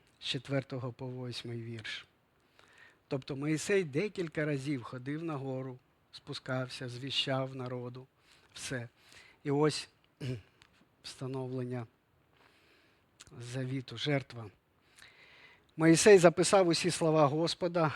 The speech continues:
рано вранці він устав і спорудив під горою вівтар на дванадцяти каменях для дванадцятьох колін Ізраїлю. Тоді він послав юнаків з-поміж дітей Ізраїля, вони принесли жертви всеспалення.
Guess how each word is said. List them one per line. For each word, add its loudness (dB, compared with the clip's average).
рано 6
вранці 2
він -2
устав 2
і 2
спорудив 4
під -4
горою 2
вівтар 4
на 4
дванадцяти 4
каменях 0
для 2
дванадцятьох 2
колін 0
Ізраїлю. 2
Тоді 0
він 4
послав 2
юнаків 0
з-поміж 0
дітей 4
Ізраїля, 4
вони 2
принесли 0
жертви 2
всеспалення. -6